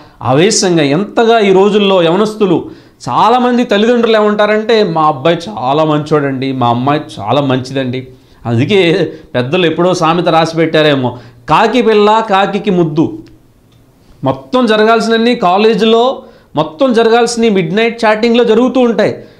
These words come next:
డాడీ మమ్మీ ముందు మాత్రం చాలా యాక్షన్ నటిస్తూ ఉంటారు. డాడీ మమ్మీ ఏమో, "అబ్బా, మా అబ్బాయి బంగారం అండి" అనుకుంటాం.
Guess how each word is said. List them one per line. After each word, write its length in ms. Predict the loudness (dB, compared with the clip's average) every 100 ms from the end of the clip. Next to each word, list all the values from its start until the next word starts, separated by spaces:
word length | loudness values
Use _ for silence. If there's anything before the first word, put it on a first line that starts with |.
| -6
డాడీ 380 | 0 2 2 2
మమ్మీ 320 | 2 2 0
ముందు 240 | 2 2 2
మాత్రం 320 | 0 0 -4 -2
చాలా 300 | 0 2 2
యాక్షన్ 320 | -2 -2 -2
నటిస్తూ 400 | 0 -2 -2 0
ఉంటారు. 480 | 0 0 0 0 0
డాడీ 400 | 0 0 0 0
మమ్మీ 300 | 0 2 2
ఏమో, 200 | 2 0
"అబ్బా, 340 | -2 -2 0
మా 120 | 0
అబ్బాయి 380 | 0 0 0 0
బంగారం 520 | 0 -2 0 2 2
అండి" 180 | 0 0
అనుకుంటాం. 500 | -2 -4 -6 -10